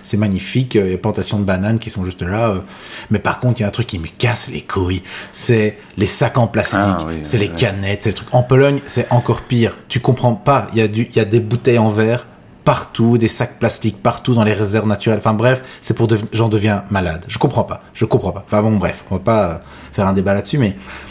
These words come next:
Speaker 1: euh, et donc, justement, j'étais, je te, je te parle de ça en ligne et on en
Speaker 2: <laughs> Ah oui,
Speaker 1: discute
Speaker 2: je
Speaker 1: un
Speaker 2: me
Speaker 1: petit
Speaker 2: rappelle.
Speaker 1: peu. Et du coup, après avoir raccroché, je descends et je fais, <laughs> je, je me balade un peu plus. Donc, il y a quand même, c'est, encore une fois, deux cents, trois cents mètres de, de dénivelé, euh,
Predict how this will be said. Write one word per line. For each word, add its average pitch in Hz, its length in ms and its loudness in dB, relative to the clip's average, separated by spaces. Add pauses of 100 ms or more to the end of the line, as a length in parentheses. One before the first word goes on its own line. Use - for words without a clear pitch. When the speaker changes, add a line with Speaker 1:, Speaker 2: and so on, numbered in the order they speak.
(340)
Speaker 1:
euh, 104 440 4 (520)
et 113 80 4
donc, 151 220 6
justement, 143 440 4
j'étais, 110 240 0
je 113 420 0
te, 98 120 0
je - 100 -8
te - 60 0
parle 113 200 0
de - 40 -4
ça 110 100 0
en 87 60 2
ligne 107 160 4 (120)
et 147 40 4
on 143 40 6
en 156 120 4
Speaker 2:
<laughs> - 20 -
Ah 151 140 6
oui, 151 60 2
Speaker 1:
discute 160 280 6
Speaker 2:
je 175 60 6
Speaker 1:
un 170 100 4
Speaker 2:
me 156 80 2
Speaker 1:
petit 139 120 2
Speaker 2:
rappelle. 104 220 4
Speaker 1:
peu. - 60 -12 (800)
Et 135 40 2
du 143 120 4
coup, 269 320 2 (880)
après 139 220 2
avoir 165 140 4
raccroché, 123 400 4
je 143 100 2
descends 180 520 4
et 107 220 4
je 104 140 -2
fais, 135 320 4 (120)
<laughs> - 100 -2
je, 107 180 0 (420)
je - 120 2
me 123 60 6
balade 120 300 4
un 104 60 2
peu 98 160 -4
plus. 185 320 2
Donc, - 160 0
il - 20 0
y - 40 -2
a - 20 -4
quand 123 100 0
même, 120 80 2
c'est, 101 240 0
encore 92 200 -6
une 95 60 -2
fois, 127 120 4
deux 117 140 4
cents, 117 160 -2
trois 110 160 -2
cents 107 140 0
mètres 104 180 0
de, 101 160 2
de 98 160 0
dénivelé, 104 720 4
euh, 135 80 -2